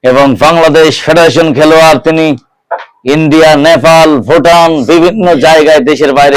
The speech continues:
খেলেছেন। বাংলাদেশের গৌরব থাকবেন হেমায়েত মোল্লা, থাকবেন বিএম মিডিয়ার পরিচালক আব্দুর রশিদ, বিএম মিডিয়ার পরিচালক আরিফ ব্যাপারী এবং থাকবেন মেহেরপুর ক্রীড়া মিডিয়ার পরিচালক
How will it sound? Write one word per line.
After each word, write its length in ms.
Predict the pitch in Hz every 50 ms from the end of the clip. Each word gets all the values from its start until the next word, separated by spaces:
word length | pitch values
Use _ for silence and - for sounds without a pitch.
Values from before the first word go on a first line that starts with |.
| - -
খেলেছেন। 400 | 139 135 123 110 - 147 143 135 123 127
বাংলাদেশের 440 | 139 143 139 139 135 123 - 139 135 123
গৌরব 340 | 139 143 143 139 143 139 135 113 - 143
থাকবেন 320 | 147 135 127 139 143 127 120 131
হেমায়েত 300 | 143 151 156 151 147 135 143
মোল্লা, 320 | 151 147 151 151 151 151 143 - _ _ _ _ _ _ _ _ _ _ _ _ -
থাকবেন 340 | - 151 151 131 131 156 147 143 110
বিএম 220 | 139 160 160 156 156 156
মিডিয়ার 280 | 151 143 151 156 143 113 -
পরিচালক 500 | 151 151 - 170 165 160 160 160 151 127 - - _ _ _ _ _ _ - - - - _ _ _ - - - _ _ _ _ _ _ _ _ _ _ _ _ _ _
আব্দুর 320 | - 120 127 113 123 147 135 143
রশিদ, 380 | 147 139 - 160 156 160 143 113 - - - _ _ _ _ _ _ _ _ _ _ _ _ _ _ -
বিএম 240 | 104 139 151 151 156 160
মিডিয়ার 240 | 156 156 160 151 113 143
পরিচালক 420 | 160 151 123 - 165 160 165 - - 165
আরিফ 180 | 170 180 165 123 170
ব্যাপারী 340 | 170 165 143 160 151 170 170 165 160 160
এবং 140 | 151 156 156 147 - 151
থাকবেন 380 | 151 143 131 131 151 151 151 143 139 131 113 _ _ _ _ _ _ _ -
মেহেরপুর 400 | 107 139 175 190 170 131 160 175 143
ক্রীড়া 180 | 147 170 160 156 151
মিডিয়ার 240 | 151 143 147 147 135 120
পরিচালক 560 | 139 135 123 - 147 135 135 135 139 135 127